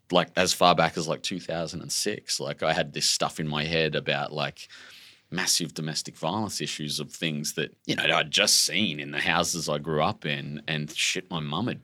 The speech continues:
gone through and with this particular monster that she kinda later met later in life. And I wanted to talk about that invisible problem. And it really led to a lot of stuff. And then people go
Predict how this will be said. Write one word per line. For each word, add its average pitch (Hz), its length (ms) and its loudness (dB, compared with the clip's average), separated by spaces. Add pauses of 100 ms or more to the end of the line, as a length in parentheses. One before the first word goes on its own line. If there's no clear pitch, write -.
(140)
gone 69 240 -8
through 69 500 -6
and 76 420 -4
with 76 200 -8
this 80 180 0
particular 82 560 -2
monster 80 380 0
that 76 180 -2
she - 200 0
kinda 76 280 -2
later 76 460 0 (120)
met 80 260 -2
later 76 260 2
in 73 100 -4
life. 80 340 -2 (160)
And 101 120 6
I 113 40 10
wanted 127 280 10
to 139 60 6
talk 139 280 8
about 98 220 8
that 117 300 8
invisible 101 720 6
problem. 87 680 4
And 101 120 4
it 123 140 2
really 110 260 4
led 98 240 2
to 92 160 -2
a 87 100 0 (120)
lot 95 140 6
of 95 80 4
stuff. - 560 2
And 85 120 0
then 87 100 2
people 95 280 -4
go 87 380 2